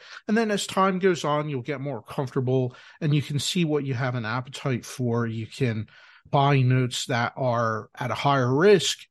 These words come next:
and include those in your portfolio over time. Now, with note funds, it's the same thing. Same thing. There are note funds that pay five and six percent rate of return. There are other note funds that take on a lot more risk,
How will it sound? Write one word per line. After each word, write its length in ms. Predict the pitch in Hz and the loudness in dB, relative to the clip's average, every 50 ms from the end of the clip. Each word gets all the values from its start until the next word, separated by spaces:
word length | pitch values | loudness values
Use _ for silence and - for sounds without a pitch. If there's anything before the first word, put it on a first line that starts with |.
| _ - | _ -6
and 160 | 156 135 131 | -2 -2 0
include 420 | 127 123 - - - 160 151 143 123 | -2 -2 -4 -2 2 2 4 4 4
those 260 | 139 135 127 117 - | 4 4 4 2 0
in 60 | 120 | -4
your 140 | 127 127 123 | -4 -4 -4
portfolio 1000 | 117 _ - - 135 120 104 - - - 147 143 139 139 127 117 120 117 117 113 - | -6 _ -6 -6 -6 -6 -6 -8 -6 -4 -2 -2 -2 -2 -4 -4 -4 -6 -6 -4 0
over 300 | - 175 151 123 131 127 | 4 4 4 4 4 2
time. 400 | 127 - - 151 147 135 127 123 - - - - - - | 0 0 0 2 2 2 0 -2 -6 -10 -20 -16 -4 0
Now, 140 | 180 196 202 | 2 4 4
with 260 | 185 170 147 - - | 4 2 2 0 2
note 280 | 160 160 165 175 170 | 4 4 4 4 2
funds, 480 | - - - 202 202 208 214 202 - - | 0 -2 0 0 2 0 0 -4 -8 -8
it's 200 | - 151 123 - | -10 -10 -8 -8
the 60 | - 135 | -6 -6
same 400 | - - - 151 139 139 127 123 | -4 -2 -2 -2 -4 -4 -6 -6
thing. 380 | - - 147 127 113 104 95 - _ _ _ _ - | -6 -6 -6 -6 -6 -8 -10 -14 _ _ _ _ -6
Same 340 | - - - 160 156 151 139 | -2 0 2 2 4 2 2
thing. 320 | - - 139 131 110 101 - - - - - _ - | 0 0 0 0 0 -4 -8 -18 -20 -20 -20 _ 0
There 180 | - 165 165 165 | 2 4 6 6
are 60 | 165 | 4
note 320 | 160 156 156 156 165 - | 4 4 4 2 2 0
funds 460 | - - - 160 160 160 160 156 - - | -4 -2 0 2 2 2 0 0 -2 -4
that 180 | 156 - - | -4 -6 -6
pay 520 | - - - 151 151 147 143 143 139 131 - _ _ | -8 -6 -4 -2 0 0 0 -2 -4 -6 -10 _ _
five 480 | - - - - 143 139 139 139 131 127 | -20 -10 -4 -2 0 0 0 0 -2 -4
and 120 | 131 123 | -4 -6
six 320 | - - - 143 135 - | -6 -6 -6 -6 -6 -8
percent 560 | - - - 131 - - - 143 131 120 - - | -12 -8 -8 -6 -6 -4 -2 -2 -2 -2 -2 -4
rate 300 | 131 135 135 135 127 123 | -2 0 2 2 0 -2
of 100 | 113 113 | -4 -6
return. 540 | 120 117 - - - 151 147 135 117 110 - _ _ - - - - - _ _ - | -8 -8 -8 -4 -2 0 0 0 -2 -4 -6 _ _ -20 -20 -20 -20 -20 _ _ 2
There 180 | 170 165 160 | 4 6 6
are 80 | 156 131 | 6 6
other 260 | 151 160 156 170 180 | 6 4 4 2 2
note 280 | 170 160 151 139 139 - | 2 2 2 0 0 -2
funds 360 | - - 151 143 139 135 123 | -4 -4 -4 -2 -2 -4 -4
that 160 | 131 113 - | -6 -8 -8
take 280 | - - 147 139 127 120 | -6 -4 -4 -4 -2 -2
on 220 | 135 131 127 123 | -4 -4 -2 -4
a 60 | 117 | -4
lot 240 | 117 123 127 123 131 | -2 -2 -2 -2 -2
more 220 | 135 131 131 127 113 | -2 -4 -4 -4 -4
risk, 460 | 120 151 180 190 175 165 - - | 0 2 4 4 4 2 -2 -6